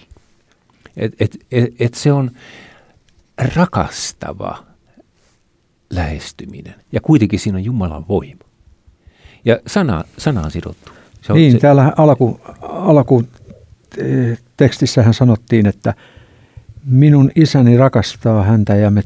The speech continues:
Speaker 2: tulemme hänen luokseen ja jäämme asumaan hänen luokseen.
Speaker 1: Joo.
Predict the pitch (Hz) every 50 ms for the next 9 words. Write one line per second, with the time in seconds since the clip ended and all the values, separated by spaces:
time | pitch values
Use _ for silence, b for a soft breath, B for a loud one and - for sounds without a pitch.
0 | - - 147 143 135 120 107 98 98 95 92 101 98 95 98 95 104 107 110 107
1 | 98 90 - - - - 95 98 95 95 98 101 98 104 101 98 98 98 95 98
2 | 98 - - - 143 147 - - - - - 113 107 117 117 123 - - - -
3 | - - - - - 110 107 - - - - - - - - - - - _ b
4 | b b - 117 101 82